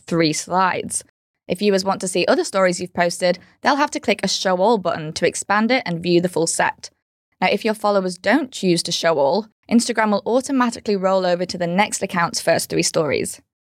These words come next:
Instagram's not, however, capping the number of stories that you can post. That still stands at a hundred. But the platform does want to encourage people to see stories from more people in one session. This feature is only in testing, and there's no indication yet that it will roll out fully,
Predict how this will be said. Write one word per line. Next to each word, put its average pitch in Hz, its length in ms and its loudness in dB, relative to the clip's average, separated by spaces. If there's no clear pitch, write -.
Instagram's 214 460 0
not, 247 240 2
however, 185 320 0
capping 190 360 -2
the 175 60 -2
number 202 300 2
of 180 100 2
stories 160 340 0
that - 120 -2
you 170 80 -4
can 170 160 -6
post. - 460 -2
That 202 180 0
still 214 180 -4
stands 175 440 -4
at 160 100 -2
a 156 60 -6
hundred. - 500 0
But 202 100 0
the 220 60 2
platform 302 420 0
does 226 220 0
want 214 200 2
to 202 80 -2
encourage 190 440 2
people 175 260 0
to 165 100 -4
see 202 240 0
stories 175 440 0
from 170 160 -6
more 208 240 2
people 180 480 0
in 165 160 -2
one 160 180 2
session. - 540 -2
This 190 180 0
feature 202 280 0
is 208 200 0
only 202 240 2
in 180 80 0
testing, 196 500 0
and 175 100 0
there's 180 140 -4
no 214 140 2
indication 190 520 0
yet 180 220 0
that 208 100 0
it 196 80 0
will 180 160 0
roll 175 200 2
out 165 160 0
fully, 190 380 0